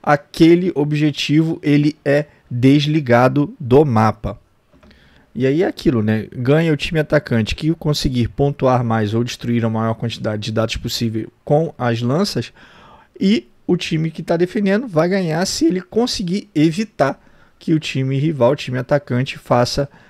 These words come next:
esse tipo de, de plantio, né, da lança e destruição desses dados com as lanças.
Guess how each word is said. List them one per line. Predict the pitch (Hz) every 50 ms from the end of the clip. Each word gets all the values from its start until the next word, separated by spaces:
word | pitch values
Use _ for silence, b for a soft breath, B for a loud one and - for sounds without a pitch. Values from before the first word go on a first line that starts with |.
| b b b
esse | - 123 117 - - 120
tipo | 110 - - 123 - - 127
de, | 117 117 120 117 117 113 113 113 113 107 110 - b b b b
de | 127 117
plantio, | 113 - - 123 123 123 120 - - 135 156 175
né, | 160 123 113
da | 120 120 117
lança | 117 117 127 143 147 - - 185 - - -
e | 139 139 147 151 - b b b b b
destruição | b 120 127 - - - 147 160 165 - - 156 139 147
desses | 147 120 117 120 127 - - 147 156 - -
dados | 120 117 120 123 127 135 - -
com | - - 117 117 131 - b b b b b
as | - 117 127 139 151
lanças. | 123 101 95 92 - - - - -